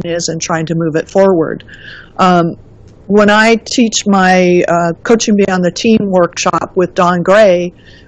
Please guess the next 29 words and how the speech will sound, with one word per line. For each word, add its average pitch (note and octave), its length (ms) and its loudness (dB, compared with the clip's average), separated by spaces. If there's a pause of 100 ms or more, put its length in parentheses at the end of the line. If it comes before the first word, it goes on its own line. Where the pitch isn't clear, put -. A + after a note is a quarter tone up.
we A#3 320 4
actually F#3+ 800 0
talk F#3+ 260 -2
about F3 500 -2
nine G3 500 0
different - 460 -6
coaching E3 540 -4
roles D3 440 -2
that - 140 -4
you D#3 80 -4
can - 180 -2
take. - 600 -8 (300)
And, E3+ 400 0
and D#3+ 500 -2 (120)
they're F3 480 2
arranged F3 460 -2
on E3+ 140 0
a D#3+ 60 -2
grid E3 600 2 (1080)
that F#3 180 4
looks F#3 180 0
like - 160 -4
responsibility F3 800 -2
for - 180 -4
improvement A3+ 580 -2
and F3 80 -6
responsibility D#3+ 640 -4
for D#3 140 -6
results. - 720 -6